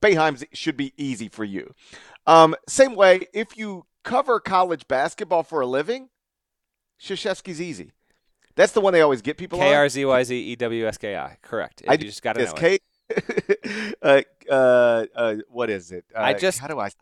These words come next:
Speaker 2: I just did it. <laughs>
Speaker 1: I, no, no, I'm not asking how do you spell it. I'm asking, I have a very specific way of how I do it. K R Z Y Z, Uski.
Speaker 2: Okay.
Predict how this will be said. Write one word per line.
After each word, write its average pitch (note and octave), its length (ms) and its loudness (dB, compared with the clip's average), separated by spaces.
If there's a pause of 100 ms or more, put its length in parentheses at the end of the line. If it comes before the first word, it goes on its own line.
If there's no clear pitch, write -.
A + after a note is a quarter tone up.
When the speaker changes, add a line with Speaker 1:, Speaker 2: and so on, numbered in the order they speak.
(180)
Speaker 2:
I D#3+ 80 -4
just G3 260 -4
did B3 200 2
it. C#3 200 0 (440)
<laughs> - 380 -10
Speaker 1:
I, A3+ 60 4
no, C4+ 200 2
no, A#3+ 160 4
I'm G#3+ 140 0
not C4+ 220 0
asking F3 480 -6
how D#3 220 -4
do E3+ 60 -8
you D3 140 -14
spell D#3+ 420 -8
it. B2 100 -10
I'm - 160 0
asking, G4 340 -2
I E3+ 120 -2
have G3+ 120 -4
a - 280 -20
very F3 100 -10
specific D3+ 600 -12
way C#3 440 0 (360)
of B2+ 140 2
how C#3 240 4
I C3 120 2
do A2 380 -10
it. - 180 -20 (400)
K B3 320 0
R F#3+ 260 2
Z D#3+ 240 -8
Y F#3 160 4
Z, D#3+ 380 -4
Uski. D3+ 400 -12 (580)
Speaker 2:
Okay. A2+ 380 -8